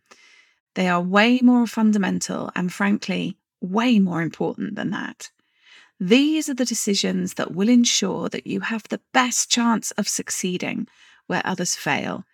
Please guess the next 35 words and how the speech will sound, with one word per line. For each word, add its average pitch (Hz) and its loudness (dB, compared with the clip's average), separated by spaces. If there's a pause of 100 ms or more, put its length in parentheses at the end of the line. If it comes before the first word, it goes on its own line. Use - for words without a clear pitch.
(340)
and 220 4
that 214 2
your 202 -2
business 247 0
journey 175 -6
is 185 -6
as 190 -6
fulfilling 220 -2
and 214 2
as 208 -2
joyful 190 -4
as 180 -6
possible. - -8 (520)
Now, 226 4 (360)
if 226 0
you're 302 4
more 302 4
of 254 0
a 226 2
reader 233 2
than 214 0
a 175 -2
listener, 247 0 (500)
or 233 6
if 214 2
you'd 226 2
like 226 2
to 196 -2
work 208 0
through 262 0
these 196 -2
decisions 180 -2
at - -4
your 185 -2
leisure, 208 0